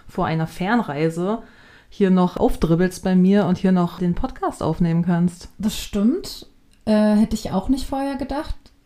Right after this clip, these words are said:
Speaker 2: Ich glaub, es liegt auch ein bisschen an der Art, wie wir diesmal gebucht haben. Weil normalerweise ist es ja eigentlich so, man will so viel wie möglich von seinen freien Tagen mitnehmen. Und ich hab's schon oft so gemacht, dass ich dann quasi bis einen Tag vor Abflug gearbeitet habe.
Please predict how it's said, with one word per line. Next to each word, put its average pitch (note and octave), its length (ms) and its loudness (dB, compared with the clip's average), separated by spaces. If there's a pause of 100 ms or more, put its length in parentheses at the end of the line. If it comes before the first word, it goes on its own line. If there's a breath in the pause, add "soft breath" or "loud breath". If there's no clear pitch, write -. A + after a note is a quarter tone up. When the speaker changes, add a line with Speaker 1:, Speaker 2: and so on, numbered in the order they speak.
(120)
Speaker 2:
Ich - 180 -8
glaub, A3 300 4
es - 160 0
liegt A#3+ 220 0
auch A3 140 0
ein A3 100 6
bisschen G#3 340 0
an G3 200 -2
der G3 140 -2
Art, G3 360 -6 (140)
wie F#3 840 0 (480)
wir F#3 320 0
diesmal F#3 320 0
gebucht A3 520 0
haben. F3+ 380 0 (1400 soft breath)
Weil A3 680 2
normalerweise G#3 580 4
ist G#3 120 -4
es - 100 -10
ja - 60 -6
eigentlich F#3 260 -4
so, F#3+ 100 -2
man F3+ 180 2
will F3+ 100 2
so F3+ 100 0
viel A3+ 340 0
wie G3 80 -2
möglich F#3+ 400 -2
von E3+ 140 0
seinen D#3+ 220 0
freien E3 340 0
Tagen G3 400 0
mitnehmen. A#3+ 440 2
Und F#3 140 0
ich - 80 -4
hab's - 140 -2
schon F#3+ 160 -2
oft - 260 -4
so G3+ 120 0
gemacht, F3+ 280 0
dass F3 140 -2
ich - 80 -18
dann E3+ 160 0
quasi E3 320 0
bis E3 180 -4
einen F3+ 240 -2
Tag F3 180 -2
vor - 180 -6
Abflug F3 340 -4
gearbeitet - 580 -4
habe. D#3 380 -4